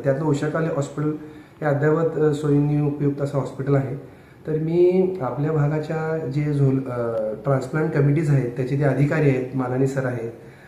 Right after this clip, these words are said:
उषाकालचे डॉक्टर्स आहेत, ह्या सर्वांशी कॉन्टॅक्ट केला. तर, अ, आणि मेन म्हणजे, अ, जे पाटील कुटुंबीय आहेत, अ, धनंजय पाटील, संतोष पाटील हे जे आहेत,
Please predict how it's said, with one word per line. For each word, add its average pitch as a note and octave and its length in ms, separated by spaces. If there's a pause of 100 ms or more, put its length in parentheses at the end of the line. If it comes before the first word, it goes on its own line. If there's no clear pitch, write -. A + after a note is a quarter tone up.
(160)
उषाकालचे C3+ 600
डॉक्टर्स C3 360
आहेत, A#2+ 180
ह्या C#3 100
सर्वांशी C#3 380
कॉन्टॅक्ट C#3 420
केला. B2+ 180 (1120)
तर, D#3 140
अ, C#3+ 580
आणि C#3+ 420
मेन C#3+ 240
म्हणजे, D#3+ 560
अ, B2+ 200 (100)
जे D3+ 60
पाटील D3+ 300
कुटुंबीय D3+ 520
आहेत, A2+ 260 (360)
अ, G#2+ 140
धनंजय A#2+ 280
पाटील, A#2 560
संतोष A#2 340
पाटील A#2 280
हे C3 60
जे B2 120
आहेत, - 220